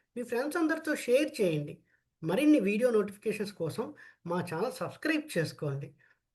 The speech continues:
ఎవరైతే నా దగ్గర ఆస్ట్రాలజీ కోసం కన్సల్ట్ అవ్వాలి అని అనుకుంటున్నారో ఈ కింద కనిపిస్తున్న నెంబర్కి WhatsApp ద్వారా నన్ను కాంటాక్ట్ చేయండి. ఎవరైతే, ఆ,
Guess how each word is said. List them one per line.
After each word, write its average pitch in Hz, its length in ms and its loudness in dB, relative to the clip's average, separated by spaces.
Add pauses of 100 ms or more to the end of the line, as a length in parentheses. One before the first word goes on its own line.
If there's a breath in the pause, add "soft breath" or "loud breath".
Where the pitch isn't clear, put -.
(140)
ఎవరైతే 247 440 6
నా 214 160 2
దగ్గర 190 280 0 (120)
ఆస్ట్రాలజీ 220 500 -2
కోసం 214 240 -2
కన్సల్ట్ 196 520 -2
అవ్వాలి 180 520 4
అని 170 160 -2
అనుకుంటున్నారో 170 580 -2 (360 loud breath)
ఈ 196 80 -2
కింద 233 280 2
కనిపిస్తున్న 240 560 -2
నెంబర్కి 208 300 -2
WhatsApp 170 480 -4
ద్వారా 190 180 0
నన్ను 208 140 -4
కాంటాక్ట్ 156 440 -4
చేయండి. 139 400 -8 (600 soft breath)
ఎవరైతే, 220 460 0 (120)
ఆ, 180 80 -6